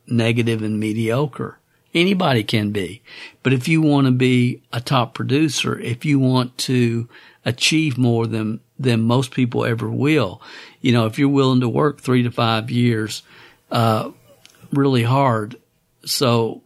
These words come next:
you can, in, f-, so for the rest of your life, you can do what most people can't,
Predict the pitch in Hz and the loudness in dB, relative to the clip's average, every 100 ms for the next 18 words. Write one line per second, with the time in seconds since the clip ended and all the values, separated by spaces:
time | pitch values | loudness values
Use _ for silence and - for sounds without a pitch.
0 | _ 139 123 123 120 120 - - 131 - | _ -2 0 0 0 0 -4 -14 -12 -8
1 | - - 127 - 127 143 123 117 117 131 | -8 -8 -10 -8 -2 0 0 0 0 -2
2 | - 127 123 117 127 135 123 117 113 117 | -2 -2 -2 0 0 0 -2 -2 0 2
3 | 120 113 113 120 120 123 113 101 - 156 | 2 0 -2 -2 -2 -4 -6 -8 -4 0
4 | 165 117 - | 2 0 -4